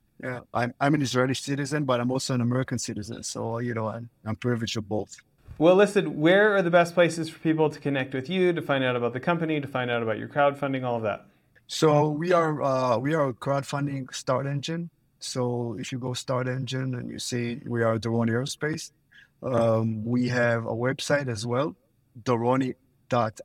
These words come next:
Speaker 1: I O. Uh, you can go there, uh, engage us, send us questions. We'd be happy to answer.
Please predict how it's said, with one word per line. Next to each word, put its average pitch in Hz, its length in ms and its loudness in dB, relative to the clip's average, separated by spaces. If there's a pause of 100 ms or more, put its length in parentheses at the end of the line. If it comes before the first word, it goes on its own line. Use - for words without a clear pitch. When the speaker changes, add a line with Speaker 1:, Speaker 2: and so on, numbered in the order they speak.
Speaker 1:
I 120 320 0
O. 156 280 -2 (480)
Uh, 107 400 2
you 117 180 -4
can 110 420 -4 (160)
go 117 160 2
there, 131 500 2
uh, 104 120 -4
engage 113 520 0
us, 123 220 0
send 110 400 -6
us 107 120 -6
questions. 123 680 -2
We'd 107 160 -4
be 104 100 -4
happy 110 260 -4
to 110 140 -4
answer. 139 480 -2